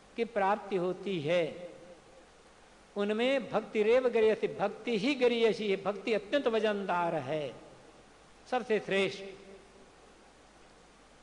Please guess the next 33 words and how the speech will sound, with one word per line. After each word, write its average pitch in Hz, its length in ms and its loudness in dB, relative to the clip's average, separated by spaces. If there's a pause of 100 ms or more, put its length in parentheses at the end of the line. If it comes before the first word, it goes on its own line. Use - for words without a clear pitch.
(160)
तो 196 80 -4
किसी 196 220 -4
ने 220 80 0
पूछा, 208 260 -4
"स्वामी 185 360 -4
जी, 220 220 -4
आप 220 180 -2
भक्ति 175 480 -6
की 165 500 -8 (460)
इतनी 208 300 -2
महिमा 240 360 0
गाते 220 320 0
हैं, 214 460 -6 (720)
भक्ति 190 360 -2
को 220 180 -2
सभी 202 300 -2
धर्म 202 260 -4
साधनों 185 560 -4
में 208 280 -4
सर्वोत्तम 170 520 -4
बतलाते 220 500 -2
हैं, 208 460 -8 (580)
तो 247 80 0
भक्ति 208 380 -2
है 262 180 4
क्या?" 202 320 0 (1160)
तो 214 60 -4
उन्होंने 226 240 0
कहा, 202 160 0
"स्वस्वरूपानुसंधानम 185 1160 -2
भक्तिरीत्य 185 540 -4
भी 160 180 -6
धीयते", 151 640 -6